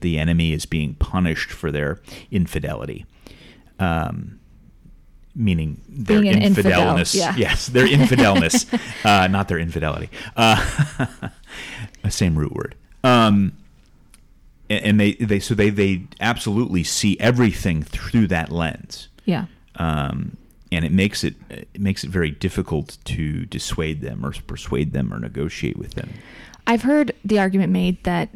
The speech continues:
Speaker 2: some of the hijackers were going to strip clubs and bars and things that were not, um,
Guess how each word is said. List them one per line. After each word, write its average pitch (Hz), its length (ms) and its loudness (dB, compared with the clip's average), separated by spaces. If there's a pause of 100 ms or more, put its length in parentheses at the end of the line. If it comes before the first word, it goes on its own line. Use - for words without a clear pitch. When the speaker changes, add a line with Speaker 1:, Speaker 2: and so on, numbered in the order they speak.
(280)
Speaker 2:
some 202 160 2
of 196 60 2
the 180 60 0
hijackers 175 580 -4
were 185 100 -2
going 175 400 -2
to 165 640 -6 (800)
strip - 380 -4
clubs 202 360 0
and 175 200 -2
bars 190 380 0
and 190 160 -2
things 185 200 0
that 170 120 -2
were - 140 -4
not, 175 680 -4
um, 180 500 -6